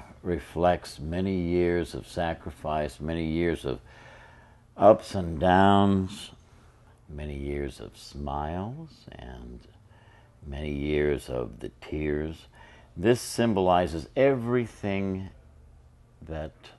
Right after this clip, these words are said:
my life is, uh, is made of. So this band of gold is my most treasured possession because it reflects more than anything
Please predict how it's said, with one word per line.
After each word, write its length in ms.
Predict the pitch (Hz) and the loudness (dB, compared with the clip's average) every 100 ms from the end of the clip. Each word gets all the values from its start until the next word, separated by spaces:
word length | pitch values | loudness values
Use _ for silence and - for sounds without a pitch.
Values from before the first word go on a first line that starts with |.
| _ _ _ - 92 | _ _ _ -16 -6
my 220 | 87 85 | -4 -2
life 500 | 80 78 73 - - _ _ _ - - - _ _ - - - - - - | 0 -2 -4 -12 -20 _ _ _ -20 -20 -20 _ _ -20 -20 -20 -20 -20 -16
is, 600 | 82 85 78 - - - - - - 98 | -6 -6 -6 -10 -18 -18 -20 -20 -20 -18
uh, 380 | 85 73 76 64 | -14 -12 -12 -12
is 240 | 90 80 - | -10 -10 -4
made 280 | 101 180 156 | -4 -2 -6
of. 200 | 50 - - - - - - - - | -10 -14 -20 -20 -20 -20 -20 -20 -20
So 280 | - 95 98 | -4 2 4
this 200 | 117 104 | 4 2
band 460 | - 110 113 113 | 2 4 4 2
of 220 | 87 73 80 | 0 -2 0
gold 440 | 92 90 76 62 | 2 2 0 -4
is 140 | 65 - | -10 -8
my 480 | 82 82 80 73 69 - | -6 -4 -4 -6 -12 -12
most 400 | 82 73 - - | -10 -10 -14 -10
treasured 540 | 98 85 76 71 60 | -4 -4 -4 -8 -8
possession 600 | 73 64 65 67 - 62 | -10 -8 -8 -10 -12 -12
because 540 | 58 64 - 73 67 - | -12 -12 -8 -8 -8 -8
it 180 | 107 98 | -6 -6
reflects 560 | 90 76 - 78 71 82 | -6 -10 -6 -6 -6 -8
more 260 | 90 98 | -4 -4
than 220 | 90 85 80 | -4 -8 -8
anything 880 | 113 143 147 147 135 - 60 50 | -6 -6 -6 -8 -10 -12 -14 -14